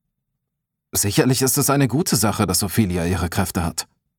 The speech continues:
Alexandros sieht hoch zur Decke und raunt etwas auf Griechisch, das ich nicht verstehe. Als er uns ansieht, ist da wieder dieser typische, unlesbare Ausdruck.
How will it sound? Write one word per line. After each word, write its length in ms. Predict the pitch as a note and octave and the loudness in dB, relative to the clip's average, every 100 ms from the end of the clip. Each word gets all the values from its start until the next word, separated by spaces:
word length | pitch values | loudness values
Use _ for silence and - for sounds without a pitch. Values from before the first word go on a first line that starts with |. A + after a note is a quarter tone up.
| _ _ _ _ _ _ _ _ _ _ _ _ _ _ | _ _ _ _ _ _ _ _ _ _ _ _ _ _
Alexandros 680 | F2 E2 - G#2+ G#2 G#2 F#2+ | -2 -2 0 2 2 0 0
sieht 200 | G#2 F#2 | -2 -2
hoch 180 | G#2 - | -4 -2
zur 180 | - F#2+ | -4 -2
Decke 380 | G2 - E2+ | -2 -2 -4
und 240 | D#2 D#2+ E2+ | -4 -4 -2
raunt 240 | F2 G#2 | 0 0
etwas 320 | G2 - - | -2 -6 -4
auf 140 | E2 - | -4 -4
Griechisch, 560 | E2 F2+ E2+ G1+ - - - - _ _ | -4 -4 -4 -6 -8 -10 -16 -20 _ _
das 220 | - - | -6 -4
ich 120 | - - | -4 -6
nicht 140 | - | -6
verstehe. 500 | F2 - F#2+ D2+ D2 - _ _ _ _ _ _ _ _ _ _ _ _ _ _ - | -6 -2 -2 -2 -8 -16 _ _ _ _ _ _ _ _ _ _ _ _ _ _ -4
Als 180 | D2+ - | -2 -2
er 80 | |
uns 160 | D#2+ - | -2 0
ansieht, 500 | F#2 G#2+ D#2 D2 - - _ _ _ _ _ _ _ _ - | 0 0 -2 -8 -10 -12 _ _ _ _ _ _ _ _ -10
ist 200 | - - | -6 -2
da 120 | F2 | -2
wieder 240 | F2+ F#2 F#2 | 0 0 0
dieser 320 | F2+ E2+ E2 | 0 -2 -4
typische, 600 | - A#2 G#2 - F#2+ F2 | -4 -2 -2 -2 -2 -2
unlesbare 800 | - F#2+ E2+ D#2 - D#2+ D#2+ E2+ | -2 -2 -2 -4 -4 -4 -4 -4
Ausdruck. 560 | D#2+ D2+ - - - | -4 -4 -6 -10 -14